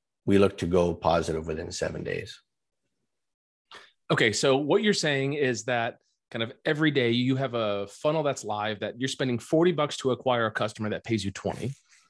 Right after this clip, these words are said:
Speaker 2: You're upside
Speaker 1: Sure.
Speaker 2: down twenty bucks. And then over the next seven days, you've got an upsell sequence that a certain percentage take. That's a number much greater than twenty dollars.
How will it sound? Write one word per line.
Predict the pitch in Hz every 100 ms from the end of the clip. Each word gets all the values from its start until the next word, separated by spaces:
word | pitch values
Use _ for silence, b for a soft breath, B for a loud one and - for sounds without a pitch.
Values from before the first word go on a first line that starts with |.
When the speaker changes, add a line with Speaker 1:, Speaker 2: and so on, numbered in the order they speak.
| b b b b
Speaker 2:
You're | 120 131
upside | 143 147
Speaker 1:
Sure. |
Speaker 2:
down | 127 120 120
twenty | 120 131
bucks. | 135 73 - - - b -
And | 123 120
then | 113 113 113 120
over | 135 120
the |
next | 120 120
seven | - 113 113
days, | 107 104 104
you've | 110
got | 107
an |
upsell | 113 107 117
sequence | 110 110 107 104 104 -
that | 104
a | 98
certain | - 104
percentage | 104 113 104 -
take. | 143 123 117
That's | - 98 101
a |
number | 98 101 98
much | 98 98
greater | 101 95
than | 90 90
twenty | - 104
dollars. | 104 110 107 101 -